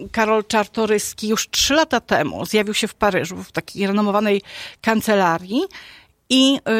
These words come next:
y, starał się uzyskać poradę, w jaki sposób właściwie rozwiązać fundację i przejąć bezpośrednio dzieła sztuki.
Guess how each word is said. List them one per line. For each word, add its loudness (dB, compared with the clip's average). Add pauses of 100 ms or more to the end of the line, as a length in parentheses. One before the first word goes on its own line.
y, -2
starał 0
się 0
uzyskać -2
poradę, 2
w -8
jaki 0
sposób -2
właściwie -8
rozwiązać 2
fundację 0 (360)
i -2
przejąć 2
bezpośrednio -2
dzieła -2
sztuki. -10